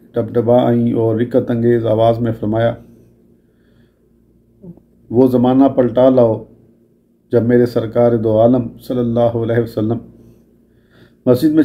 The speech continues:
तशरीफ़ रखते थे और मैं शहादत की उंगलियों से उनकी तरफ इशारा करता था।" ये जवाब सुनकर जब लोग मायूस हो गए तो शहज़ादे रसूल सैयदना इमाम हसन रज़ी अल्लाह ताला अन्हु की सरकार में हाजिर हुए।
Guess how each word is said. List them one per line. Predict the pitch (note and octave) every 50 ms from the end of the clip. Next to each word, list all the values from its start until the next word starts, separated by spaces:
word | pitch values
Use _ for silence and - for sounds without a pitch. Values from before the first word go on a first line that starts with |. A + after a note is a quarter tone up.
| - D#3 C#3+ C3 C3+ -
तशरीफ़ | - C3+ C3 - C#3+ D#3 D3+ D3+
रखते | C#3 C3 - - C#3+ C3
थे | - C#3+ E3
और | F3+ D#3 C3 A#2+
मैं | B2 B2+ B2
शहादत | B2 - A#2+ A#2 A#2 B2 B2+ C3 B2+
की | - C3 A#2+
उंगलियों | A2+ A#2+ A#2 B2 C3+ B2+
से | C3 B2+ A#2
उनकी | A2+ A#2 A#2+ C3+ B2+
तरफ | - A#2 A2+ A2 -
इशारा | B2 A2+ B2 A#2 A2+ A#2+ A#2+
करता | - A#2 A2 - - A#2 A2+
था।" | - - - - - - - _ _ _ - - - _ _ -
ये | C3+ B2+
जवाब | B2+ C3+ C3+ C#3+ C#3
सुनकर | - - D3 C#3+ - - C3 A#2+ - - - _ _ - _ _ _ _ _ _ _ _ _ _ _ _ _ _ _ _ _ _ _ _ _ _ _ _ _ _ _ _ _ _ _ _ _ _ _ _ _ _ _ _ _ _ _ _ C3+
जब | C3+ B2+
लोग | D3 E3 F3 F3+ F3+
मायूस | D3 C3+ C3+ C#3+ D#3+ E3+ E3+ -
हो | D3+ C#3 A#2+
गए | B2 B2+ C#3 C#3+
तो | C#3+ D#3
शहज़ादे | C#3 - C#3+ B2+ A2 B2 A#2+ B2+ B2+ C3+ C3+ C3
रसूल | B2+ B2 - C3+ C3 C#3 C3+ C3+
सैयदना | - B2 A#2+ B2 A#2+ B2 B2 A#2+
इमाम | A#2 A2+ A#2+ A#2+ B2 A#2+ B2 A2+
हसन | B2 B2 - - C#3 C3+
रज़ी | B2+ A#2 A2+ A#2+
अल्लाह | A#2 A#2 A#2 A2+
ताला | - A2+ A2 A2+ A2+
अन्हु | A2+ A2+ B2 A#2+
की | A#2 - A2
सरकार | - - G#2+ G2+ - A#2 A#2 A#2
में | A2+ A#2 G#2
हाजिर | A2 G#2 G#2 A#2 B2+
हुए। | B2+ A#2 G#2+ G#2